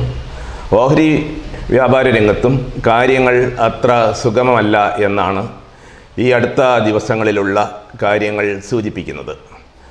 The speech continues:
പൊതുവിൽ മൊത്തത്തിൽ കോവിഡിൻ്റെ പ്രത്യേക സാഹചര്യത്തിലും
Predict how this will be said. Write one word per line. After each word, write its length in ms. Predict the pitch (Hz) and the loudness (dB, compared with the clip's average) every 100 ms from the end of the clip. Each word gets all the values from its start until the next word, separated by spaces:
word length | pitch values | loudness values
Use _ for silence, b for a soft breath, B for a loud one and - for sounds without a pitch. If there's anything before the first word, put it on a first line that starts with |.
| - | -6
പൊതുവിൽ 480 | 127 143 185 147 98 - - - - B B B B B _ - | -2 2 2 2 0 -2 -16 -20 -20 B B B B B _ -8
മൊത്തത്തിൽ 760 | 120 135 170 165 156 160 156 - - - - | -6 -4 -2 -2 0 0 0 -4 -14 -20 -8
കോവിഡിൻ്റെ 520 | - 135 147 143 143 | 0 2 2 0 0
പ്രത്യേക 480 | 147 131 - 139 131 | -2 -2 -2 0 0
സാഹചര്യത്തിലും 920 | 135 147 127 120 117 98 104 117 143 | -2 0 0 0 -4 -4 -4 -6 -8